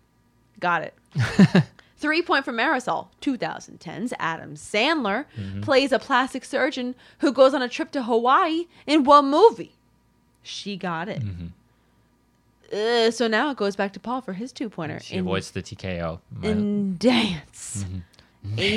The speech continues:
Speaker 1: Adrian Lynn directed Jennifer Beals in what film? Has Jennifer Beals really been in that many other films?
Speaker 2: Yeah.
Speaker 1: Really?
Speaker 2: Yeah.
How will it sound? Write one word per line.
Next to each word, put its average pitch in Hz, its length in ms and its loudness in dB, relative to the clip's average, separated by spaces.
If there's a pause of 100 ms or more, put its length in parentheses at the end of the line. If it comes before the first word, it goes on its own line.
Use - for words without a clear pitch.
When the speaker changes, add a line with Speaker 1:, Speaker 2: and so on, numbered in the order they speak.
(140)
Speaker 1:
Adrian 196 560 -2
Lynn 190 480 -6
directed 180 420 -4
Jennifer 180 360 -6
Beals 185 500 -6
in 175 120 -8
what - 180 -8
film? 226 500 -8 (300)
Has 170 200 -6
Jennifer 190 320 -6
Beals 214 380 -6
really 196 220 -2
been 202 100 -6
in 202 140 -8
that 208 180 -10
many 214 240 -10
other 208 300 -12 (100)
films? 165 640 -10 (300)
Speaker 2:
Yeah. 311 180 -4 (800)
Speaker 1:
Really? 185 360 -10 (280)
Speaker 2:
Yeah. - 80 -8